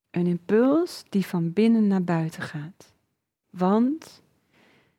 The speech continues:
het, het authentiek zijn heeft te maken met expressie geven aan jezelf. En dat is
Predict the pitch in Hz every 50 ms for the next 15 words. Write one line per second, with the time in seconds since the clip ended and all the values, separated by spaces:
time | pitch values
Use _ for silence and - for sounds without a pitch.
0 | _ _ _ _ _ _ _ _ _ _ _ _ _ _ _ _ _ _ _ _
1 | _ _ - 190 196 196 - - - - - - - _ _ _ _ _ _ _
2 | _ _ _ _ _ _ - - 180 185 190 185 - - - - - - - _
3 | _ _ _ _ _ _ _ _ _ _ _ _ _ _ _ _ _ - 180 196
4 | 247 277 - - 269 226 208 - - - 196 - - - - - - - _ _
5 | _ _ _ _ _ _ _ 185 175 170 175 190 185 175 170 170 185 202 220 233
6 | 254 269 262 - _ _ - - 196 202 202 202 - - - 196 185 185 185 190
7 | 208 233 - - 220 196 185 185 185 - - - _ - - 185 - - - -
8 | - _ - - - 240 262 269 - 247 226 214 - - 190 175 175 180 - -
9 | - - _ - 170 170 170 170 160 - - 185 170 165 170 175 - - _ _
10 | 180 175 - 185 - - 180 -